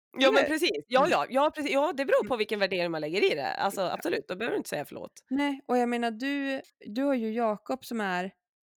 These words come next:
Speaker 2: lite lugnare variant.
Speaker 1: Ja, ja, men gud,
Speaker 2: Ja.
Speaker 1: absolut. Han är ju en, eh, han är ju ingenting jämfört med,
Speaker 2: Mm.
Speaker 1: alltså, han, han är jätte, alltså, inte så. Men jag menar, hans, eh, han utmanar ju ingenting nästan
Speaker 2: Nej.
Speaker 1: jämfört med
Speaker 2: Nej. <laughs>
Speaker 1: att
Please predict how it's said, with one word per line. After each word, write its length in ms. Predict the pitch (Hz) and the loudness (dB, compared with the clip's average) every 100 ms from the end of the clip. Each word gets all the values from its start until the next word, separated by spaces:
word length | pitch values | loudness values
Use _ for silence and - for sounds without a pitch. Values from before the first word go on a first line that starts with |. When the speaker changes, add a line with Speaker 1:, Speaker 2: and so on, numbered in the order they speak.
| _ _ _ _ _ _ _ _ - | _ _ _ _ _ _ _ _ -8
Speaker 2:
lite 300 | 202 196 196 | -6 -4 -4
lugnare 360 | 190 196 214 | -4 0 0
variant. 640 | 196 82 80 254 262 - - | 2 0 -2 -4 -6 -10 -10
Speaker 1:
Ja, 400 | - 202 180 185 175 | 0 2 2 0 -4
ja, 180 | - 202 | 0 2
men 200 | 208 190 | 2 0
gud, 160 | 233 | 0
Speaker 2:
Ja. 60 | 135 | 0
Speaker 1:
absolut. 540 | 190 - 240 202 - | 0 -2 -4 -4 -6
Han 260 | 175 196 208 | -4 -2 0
är 80 | 175 | 0
ju 400 | 175 170 160 - | 0 0 -2 -4
en, 340 | - 165 160 | -4 -6 -6
eh, 340 | 156 101 90 90 87 55 50 50 50 - - - 196 | -6 -6 -8 -10 -14 -20 -20 -20 -20 -20 -20 -18 -10
han 160 | 190 | -4
är 40 | 190 | -4
ju 200 | 175 170 - | -4 -8 -6
ingenting 720 | 214 165 160 220 196 143 131 | -4 -4 -6 -6 -4 -6 -6
jämfört 440 | 180 165 165 165 | -6 -6 -8 -10
med, 320 | 170 143 113 - | -8 -6 -8 -6
Speaker 2:
Mm. 160 | - | 0
Speaker 1:
alltså, 160 | 214 185 | 0 2
han, 240 | 180 170 - | -2 -4 -6
han 180 | - 175 | -8 -6
är 40 | |
jätte, 420 | 170 170 - - 180 - | -4 -6 -10 -14 -16 -16
alltså, 180 | - 160 | -14 -12
inte 180 | 156 156 | -14 -12
så. 200 | - - - - - | -14 -14 -18 -20 -2
Men 120 | 247 | 2
jag 100 | 208 | 4
menar, 240 | 208 196 | 4 2
hans, 420 | 190 202 180 165 - | 2 2 0 -4 -6
eh, 240 | 156 147 | -4 -4
han 200 | 190 196 | -4 -2
utmanar 520 | 196 - 220 208 185 | -4 -4 0 0 0
ju 160 | 160 156 | -4 -4
ingenting 500 | 165 160 160 196 107 | -6 -6 -8 -8 -8
nästan 300 | - - - | -10 -10 -14
Speaker 2:
Nej. 280 | - - 180 | -14 -6 -4
Speaker 1:
jämfört 240 | 156 - | -4 -8
med 280 | - 147 - | -10 -10 -6
Speaker 2:
Nej. 120 | 220 | -4
<laughs> 20 | |
Speaker 1:
att 60 | - | -2